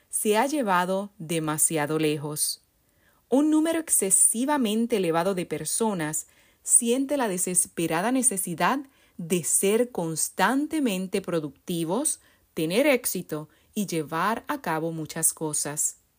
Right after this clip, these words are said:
Jugar es hacer aquellas cosas que nos proporcionan placer porque sí y nada más.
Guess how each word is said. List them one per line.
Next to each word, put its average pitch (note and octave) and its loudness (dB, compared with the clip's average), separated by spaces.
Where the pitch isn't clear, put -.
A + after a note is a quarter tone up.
Jugar G3 2
es G3+ 0
hacer B3+ 2
aquellas A3+ 0
cosas A#3+ -4
que G#3+ -2
nos F#3+ -2
proporcionan F#3 -2
placer F3+ -2
porque E3 -6
sí A#3+ 2
y F3+ -6
nada F#3+ 0
más. E3 -2